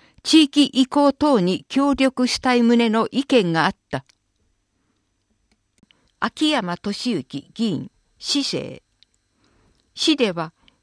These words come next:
部活動の地域移行について調査を進めていると聞く。そのような中、令和五年八月、日本郵政株式会社は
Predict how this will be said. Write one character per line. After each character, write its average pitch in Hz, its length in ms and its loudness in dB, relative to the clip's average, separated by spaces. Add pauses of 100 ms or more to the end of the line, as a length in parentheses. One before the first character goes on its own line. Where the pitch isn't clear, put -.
部 240 140 -4
活 311 300 -2
動 202 240 -4
の 190 260 -6
地 285 220 -2
域 269 340 -4
移 262 80 -2
行 202 220 -2
に 175 180 -4
つ - 140 -6
い 190 120 -4
て - 200 -14 (360)
調 302 260 -4
査 180 200 -6
を 180 140 -6
進 247 320 -4
め 262 160 2
て 240 140 -4
い 247 60 0
る 247 120 -2
と 165 160 -8
聞 - 200 -12
く。 147 180 -14 (1600)
そ 277 200 -2
の 302 120 2
よ 311 160 2
う 254 60 2
な 185 180 -2
中、 190 340 -6 (300)
令 302 180 2
和 220 160 -2
五 220 140 2
年 247 200 2
八 233 360 -4
月、 214 360 -4 (400)
日 285 120 4
本 269 340 2
郵 294 200 2
政 285 340 -2
株 262 260 -4
式 - 260 -2
会 254 200 0
社 165 180 -10
は 160 160 -10